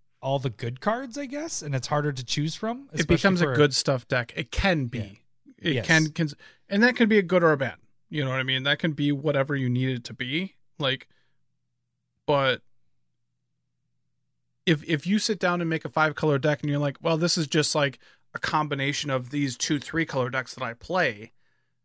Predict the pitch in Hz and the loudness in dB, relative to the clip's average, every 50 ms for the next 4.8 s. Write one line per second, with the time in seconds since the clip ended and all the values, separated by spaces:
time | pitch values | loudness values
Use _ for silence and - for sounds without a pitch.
0 | _ _ _ _ _ _ _ _ _ _ - 156 139 160 - - 269 294 269 - | _ _ _ _ _ _ _ _ _ _ -4 -4 -2 -2 2 4 4 4 4 2
1 | - 190 170 151 - - - - 262 185 139 - - _ - 175 160 143 151 139 | -2 -2 -2 -2 -2 -2 -2 0 0 0 -2 -4 -6 _ -2 0 0 0 0 -4
2 | - - 165 185 196 190 151 151 151 143 139 135 - - 151 143 143 143 139 139 | -4 -2 0 2 2 0 0 -2 -4 -4 -4 -6 -6 -4 -4 -2 -2 -4 -6 -8
3 | _ _ - 156 147 143 135 139 127 - 139 123 127 - - 120 _ - 139 127 | _ _ -6 -6 -4 -4 -2 -4 -4 -4 -6 -10 -10 -12 -14 -16 _ -6 -6 -6
4 | - - _ _ _ _ _ _ _ _ - 135 120 117 104 87 | -6 -8 _ _ _ _ _ _ _ _ -8 -4 -4 -4 -4 -6